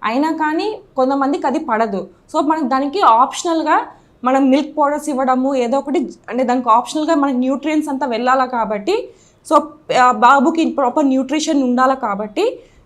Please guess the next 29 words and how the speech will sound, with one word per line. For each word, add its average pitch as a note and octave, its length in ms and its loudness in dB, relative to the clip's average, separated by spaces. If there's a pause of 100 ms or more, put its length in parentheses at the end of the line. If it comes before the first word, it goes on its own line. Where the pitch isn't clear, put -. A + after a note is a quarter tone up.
(160)
so, F4 100 2
మనం C#4+ 320 2
జాగ్రత్తలు C4+ 400 4
తీసుకుంటాం. C4+ 680 -2 (360)
రెండోది, D4+ 720 2 (840)
పిల్లలకు C#4+ 400 4
వచ్చింది E4+ 420 4
అంటే B3+ 480 4
ఫస్ట్ C#4 260 -2
థింగ్ F4+ 200 2
మనం C#4 180 2 (100)
చూడాల్సింది C#4 760 2 (400)
తల్లిదండ్రుల్లో D4 640 6
కానీ A#3+ 260 2
లేదంటే B3+ 360 2
ఫ్యామిలీ D4 460 8
హిస్టరీలో C#4 460 0
ఎవరికన్నా D4 760 2
అలర్జీ B3 340 2
టెండెన్సీస్ C4+ 540 0
ఉన్నాయా. G3+ 480 0 (500)
So, E4 240 6
మనకి D4 220 2
ఫ్యామిలీలో D#4 560 4
ఎప్పుడన్నా C#4+ 420 0
అలర్జీ B3+ 260 2
టెండెన్సీస్ C#4+ 560 -2
ఉన్నాయి B3 380 0
అంటే A#3+ 460 -2